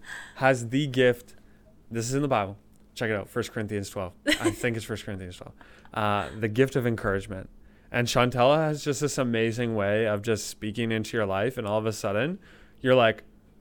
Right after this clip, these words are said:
"Wow, I'm so encouraged," and you're just like, "I'm so built up" all of a sudden.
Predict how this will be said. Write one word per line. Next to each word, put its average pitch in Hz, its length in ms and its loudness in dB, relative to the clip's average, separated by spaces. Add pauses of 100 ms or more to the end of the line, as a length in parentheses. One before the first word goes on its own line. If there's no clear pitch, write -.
(640)
"Wow, 104 240 0 (220)
I'm 135 320 2
so 131 480 4
encouraged," 120 500 0
and 117 280 -2
you're 120 120 2
just 117 220 -4
like, 113 160 0 (200)
"I'm 185 180 6
so 151 180 6
built 139 300 8
up" 147 200 8
all 147 120 10
of 120 60 6
a 117 40 0
sudden. 110 400 0